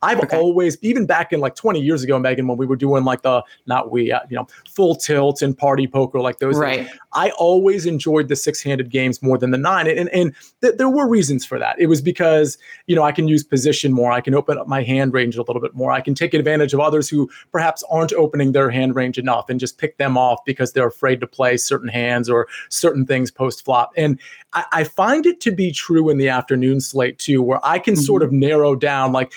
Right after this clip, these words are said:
Speaker 1: and I make the hand range analogy here. I can narrow down, okay, what are these people, like, what's, what's the hand range? Oh, the hand range,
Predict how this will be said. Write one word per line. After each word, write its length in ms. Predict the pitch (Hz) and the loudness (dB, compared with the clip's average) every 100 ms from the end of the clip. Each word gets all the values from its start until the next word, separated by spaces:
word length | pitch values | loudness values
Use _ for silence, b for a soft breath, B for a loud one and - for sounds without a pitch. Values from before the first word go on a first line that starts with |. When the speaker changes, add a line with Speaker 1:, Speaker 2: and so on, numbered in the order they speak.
| B 170 | B -2
Speaker 1:
and 80 | |
I 80 | 160 | 2
make 200 | 165 202 | 2 2
the 100 | 160 | 0
hand 340 | 135 165 151 131 | 0 0 0 0
range 320 | 139 131 117 | 0 0 -2
analogy 540 | 113 135 165 131 120 | -2 0 0 -2 -6
here. 260 | 123 120 117 B B | -4 -4 -4 B B
I 80 | 170 | -4
can 180 | 180 185 | 0 2
narrow 280 | 185 160 143 | 4 2 2
down, 260 | 151 139 | 0 0
okay, 240 | 135 135 123 B - | 0 0 0 B -4
what 180 | 160 202 | 2 2
are 60 | |
these 240 | 170 180 180 | 2 0 0
people, 500 | 185 180 147 139 135 | -2 0 2 2 0
like, 160 | 147 135 | -4 0
what's, 220 | 165 - | -2 -2
what's 220 | 156 202 - | -2 -2 0
the 100 | 151 | 0
hand 280 | 160 139 | 2 0
range? 220 | 117 120 - | -2 -4 0
Oh, 140 | 151 | 2
the 100 | 143 | 2
hand 240 | 143 170 165 | 0 0 2
range, 300 | 165 156 | 2 0